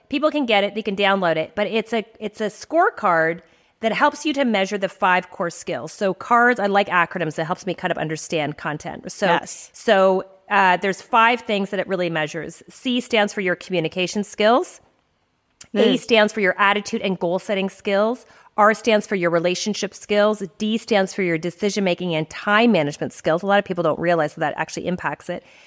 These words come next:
Speaker 1: And S
Speaker 2: Ooh.
Speaker 1: measures your stress and emotion management skills. So these are the five core le-, um, emotional intelligence skills. And depending on where people sit,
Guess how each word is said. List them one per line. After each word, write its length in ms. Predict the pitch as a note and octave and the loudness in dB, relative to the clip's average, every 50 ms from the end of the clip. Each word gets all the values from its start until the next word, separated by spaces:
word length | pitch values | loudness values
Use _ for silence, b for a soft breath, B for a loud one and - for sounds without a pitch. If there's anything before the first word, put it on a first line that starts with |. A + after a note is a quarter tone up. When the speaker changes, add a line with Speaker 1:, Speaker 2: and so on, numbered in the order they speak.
| b b b | b b b
Speaker 1:
And 120 | G#3+ G#3 G3+ - | -2 -2 0 2
S 180 | A3 A3+ B3 A#3 | 4 4 4 4
Speaker 2:
Ooh. 160 | A#3 F#3 - | 4 2 2
Speaker 1:
measures 420 | G#3+ G#3 G#3 G3 A3+ G#3 F3+ - | 2 2 2 2 0 -4 -4 -2
your 100 | G3 F#3 | -2 -4
stress 420 | E3 - - - G#3 F#3+ F#3+ - - | -4 -4 -4 0 2 2 2 2 0
and 80 | G3 | -2
emotion 320 | F#3 E3+ D#3+ D#3+ - - F3 | 0 2 2 0 0 -2 -4
management 360 | D3 E3+ D#3+ - E3 - - | -4 -4 -4 -6 -8 -12 -12
skills. 460 | - - G3 E3 E3+ - - - - B B B B D3 D3+ | -8 -4 -4 -4 -4 -4 -10 -14 -16 B B B B -12 -12
So 460 | - - - A#3+ A3 F#3+ F3+ F#3 F#3 - - - _ _ _ - | -10 -4 2 4 4 4 4 2 0 -2 -12 -20 _ _ _ -8
these 200 | F#3+ C4 C4+ B3+ | -4 -4 -2 2
are 60 | D4 B3+ | 2 2
the 80 | A#3 - | 2 0
five 500 | - - B3 A3 A3 A#3 C4 B3+ - - | 0 2 4 4 6 4 2 0 -4 -12
core 500 | - - B3+ A3+ A3+ A3+ A3 A3 - - | -10 -2 0 2 4 4 4 2 0 -2
le-, 300 | - G3+ G3 G#3 G3+ G#3 - | -6 -8 -6 -6 -4 -2 0
um, 400 | G3+ F#3+ F3+ F3 F3 F3 F3+ F3+ _ _ b b b b b b - | 2 4 4 4 2 0 -2 -8 _ _ b b b b b b -2
emotional 420 | G#3+ G#3 G#3+ G#3+ G#3+ G#3 - A#3+ A3 | 0 4 4 4 4 2 2 0 0
intelligence 480 | G3+ - G3 G3 F3+ F3 F3 F#3+ F3+ | 0 2 2 2 2 2 2 -2 -8
skills. 640 | - - - - G3+ F3+ D3+ C#3 - - F#3 - - - b b b b b b | -8 -8 -4 -2 0 2 2 0 -2 -6 -10 -14 -16 -20 b b b b b b
And 300 | - A3 G#3+ G#3 G#3 G#3 | 0 2 2 2 2 0
depending 640 | G#3 A3 G3+ - - - C#4+ C#4+ D4 D#4 D#4 D#4 - | 0 -4 -6 -8 -6 -2 0 2 2 2 0 -2 -2
on 320 | - A3 G#3+ G#3 A3 G#3 F#3+ | 0 2 2 2 2 2 2
where 240 | G#3+ A3 A3 A3 | 2 2 2 2
people 400 | G#3+ A3 - A#3+ A3 - - F#3 | 0 -2 -6 -10 -8 -6 -4 -6
sit, 680 | E3+ - - - - D4+ D4+ A3+ D#3+ - - - - - | -6 -6 -10 -4 2 2 4 4 2 -2 -6 -14 -20 -20